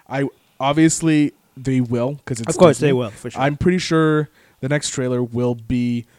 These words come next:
Speaker 1: on Captain Marvel.
Speaker 2: I don't know. I don't think they're gonna show anything about Captain Marvel, to be honest with you. I think maybe a little
Speaker 1: Or the
Speaker 2: clips here
Speaker 1: Super
Speaker 2: and there.
Speaker 1: Bowl.
Speaker 2: Maybe, ooh, that could be an interesting one. I think they're gonna show maybe more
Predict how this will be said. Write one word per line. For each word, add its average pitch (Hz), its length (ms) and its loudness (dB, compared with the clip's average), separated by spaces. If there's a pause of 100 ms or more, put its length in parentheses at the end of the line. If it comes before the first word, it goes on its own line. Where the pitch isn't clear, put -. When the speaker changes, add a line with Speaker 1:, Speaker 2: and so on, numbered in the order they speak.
(120)
Speaker 1:
on 113 200 -10
Captain 123 320 -6
Marvel. 123 400 -6 (440)
Speaker 2:
I 220 60 -4
don't 269 140 0
know. 254 160 -2 (160)
I 151 80 -4
don't 190 100 0
think 208 160 -4
they're 190 80 -2
gonna 190 140 0
show 190 140 -4
anything 170 220 -6
about 123 140 -10
Captain 113 260 -14
Marvel, 98 260 -12
to 101 40 -14
be 104 80 -14
honest 110 220 -14
with 101 100 -20
you. 98 140 -16 (120)
I 160 120 -8
think 180 160 -2
maybe 170 220 -2
a 156 40 -4
little 156 180 0
Speaker 1:
Or 147 120 10
the 143 80 4
Speaker 2:
clips - 80 -2
here 143 80 -2
Speaker 1:
Super 156 80 0
Speaker 2:
and 160 80 -4
there. 117 60 -2
Speaker 1:
Bowl. 107 100 -10 (680)
Speaker 2:
Maybe, 165 280 -6 (140)
ooh, 131 400 -4
that 156 240 -14
could - 120 -14
be 127 180 -8
an 127 80 -10
interesting 131 360 -16
one. 113 220 -14
I 180 80 -6
think 254 180 -8
they're 233 80 -4
gonna 208 200 -2
show 180 680 -2 (340)
maybe 147 500 -6
more 147 760 -6